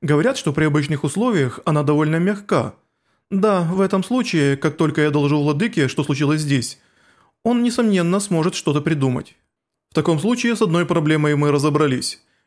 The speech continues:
Недовольство Сизу росло из-за нехватки милых питомцев. «Всё точно в порядке?» Она задумалась, стоит ли ей задавать вопросы, относящиеся к работе,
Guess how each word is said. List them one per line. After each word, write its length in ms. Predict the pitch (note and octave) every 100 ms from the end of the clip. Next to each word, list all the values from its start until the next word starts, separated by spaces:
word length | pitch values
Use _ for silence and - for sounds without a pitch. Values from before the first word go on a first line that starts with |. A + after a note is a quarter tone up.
| -
Недовольство 480 | D#3 D3 D3 D3 D3+
Сизу 360 | - A3+ E3
росло 280 | D3+ D3 A#3+
из-за 220 | G#3+ G3+
нехватки 420 | G#3 G3+ E3 -
милых 320 | D#3+ D#3 D3+ C#3
питомцев. 500 | G3+ G3 C3 - - _ _ _ _ _ _ -
«Всё 200 | - D3
точно 340 | F#3+ A3 A#3
в 40 |
порядке?» 580 | A3+ G3 D3 B2 - D#3 C#3+ C#3+
Она 200 | D#3 D3+
задумалась, 580 | D3 E3 G#3+ C3+ B2+ -
стоит 380 | - C4+ G3
ли 100 | D#3+
ей 220 | C#3+ D#3+ G#3
задавать 360 | D#3 D#3 D#3
вопросы, 520 | D3 D3 A3 G3 F3+ E3+ _ -
относящиеся 720 | A3 A#3+ - F#3 - F3+ F#3+
к 100 | F#3
работе, 480 | G#3 G3 C#3 G#2